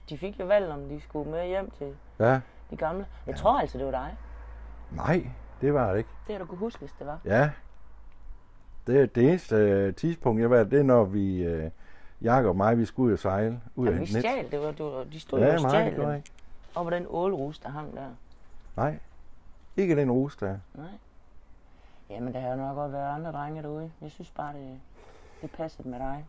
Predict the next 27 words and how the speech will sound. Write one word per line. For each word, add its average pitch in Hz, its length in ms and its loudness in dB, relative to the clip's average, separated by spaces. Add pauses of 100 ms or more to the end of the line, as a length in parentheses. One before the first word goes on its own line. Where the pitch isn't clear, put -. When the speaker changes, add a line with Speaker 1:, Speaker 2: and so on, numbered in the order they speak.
(100)
Speaker 2:
Ja, 160 220 0
nej, 143 260 0
det 185 200 -6
var 208 80 -6
det - 80 -10
ikke. - 140 -12 (480)
Det 147 160 4
eneste 220 360 6
gang, 175 120 6
jeg 120 80 6
var 127 60 6
derhen, 156 400 2 (100)
det 180 300 6
er, 104 220 4
når 123 160 2
vi 104 100 2
har 95 80 0
været 98 160 0
ude 135 220 2
med, 90 300 0 (840)
hvad 110 100 -2
hedder 107 220 0
han, 82 180 -8
Jakob, 117 320 -4 (340)
ud 277 80 2
Speaker 1:
Ja. 110 100 4
Speaker 2:
og 82 200 -4